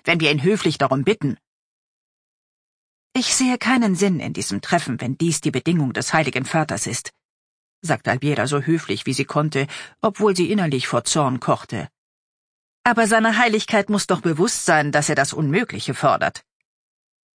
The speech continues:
Salviati senkte die Stimme. „Natürlich kann er einen Mord nicht öffentlich gutheißen. Aber er hat mir insgeheim versichert, dass ein Mann, der keinen anderen Ausweg sieht,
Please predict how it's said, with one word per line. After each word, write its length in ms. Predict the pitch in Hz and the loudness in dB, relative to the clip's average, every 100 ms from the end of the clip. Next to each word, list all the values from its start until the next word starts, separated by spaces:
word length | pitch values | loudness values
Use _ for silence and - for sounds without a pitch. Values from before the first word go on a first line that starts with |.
| _ _ | _ _
Salviati 540 | - 208 202 190 175 151 | -4 0 2 2 0 -2
senkte 320 | 151 147 - | 0 -2 -2
die 100 | 120 | -2
Stimme. 420 | - 131 110 92 - _ _ _ _ _ _ _ _ _ _ _ _ _ _ _ _ _ | -2 -2 -4 -6 -10 _ _ _ _ _ _ _ _ _ _ _ _ _ _ _ _ _
„Natürlich 680 | 175 180 175 202 190 127 - | 0 2 2 2 2 2 -6
kann 220 | - 101 | -4 -2
er 100 | 117 | 0
einen 220 | - 143 143 | 0 0 2
Mord 360 | 151 151 - | 2 2 0
nicht 280 | 143 120 - | -4 -4 -2
öffentlich 500 | 170 - 135 113 - | -4 -2 -4 -4 -4
gutheißen. 720 | 165 165 - 107 - - - - _ _ _ _ _ | -2 -2 -2 -6 -6 -8 -10 -20 _ _ _ _ _
Aber 280 | 147 185 202 | 4 4 4
er 120 | 196 | 2
hat 140 | 220 | 2
mir 160 | 220 220 | 0 0
insgeheim 680 | 226 220 - 247 220 214 233 | 0 0 0 0 2 2 0
versichert, 580 | - 233 208 165 214 214 | -2 0 0 0 -2 0
dass 160 | 208 | 0
ein 180 | 208 202 | 2 2
Mann, 300 | 196 285 254 | 2 2 0
der 180 | 190 - | 0 -6
keinen 400 | - 208 214 196 | 0 2 2 2
anderen 460 | - 233 240 175 | 2 0 2 2
Ausweg 480 | - 202 226 175 160 | 2 2 2 0 0
sieht, 260 | - 190 | 0 -2